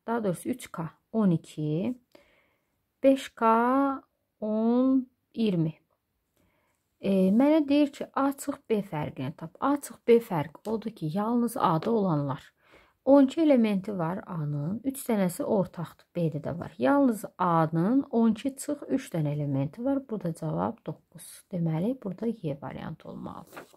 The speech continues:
Sonra düz bucaqlının enini otuz faiz, uzunluğunu iyirmi faiz artırdıqda sahəsi necə dəyişər? Məsələn, düz bucaqlım olsun,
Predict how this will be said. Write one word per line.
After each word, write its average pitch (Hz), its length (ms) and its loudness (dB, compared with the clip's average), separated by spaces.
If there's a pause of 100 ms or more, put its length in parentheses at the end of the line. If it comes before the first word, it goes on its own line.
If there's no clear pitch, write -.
(1400)
Sonra 254 760 4
düz 294 280 -2
bucaqlının 190 1000 -6 (680)
enini 294 460 2
otuz - 500 -8
faiz, 165 520 -6
uzunluğunu 240 680 2
iyirmi 196 360 0
faiz 151 400 -6
artırdıqda 190 640 -6
sahəsi 170 640 -4 (160)
necə 196 260 -2
dəyişər? - 480 -8 (1080)
Məsələn, 233 600 2
düz 247 220 -10
bucaqlım 240 600 -2
olsun, 165 680 -2